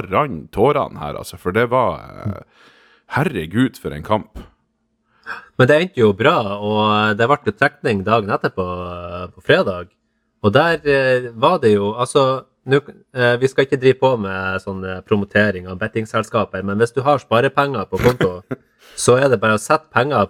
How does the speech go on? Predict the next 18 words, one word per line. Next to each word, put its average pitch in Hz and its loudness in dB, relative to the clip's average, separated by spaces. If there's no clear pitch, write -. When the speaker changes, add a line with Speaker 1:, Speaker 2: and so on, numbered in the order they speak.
Speaker 2:
på 110 4
Vetlesen 113 -2
og 95 -6
sinkernagelscoring, 117 0
og 110 6
en 110 0
fuckings 135 2
Ronny 131 4
Deila 127 4
i 101 2
den 104 0
jævla 131 2
trusa 135 0
si 98 -6
som 101 -12
står 113 4
og 104 0
jubler 123 4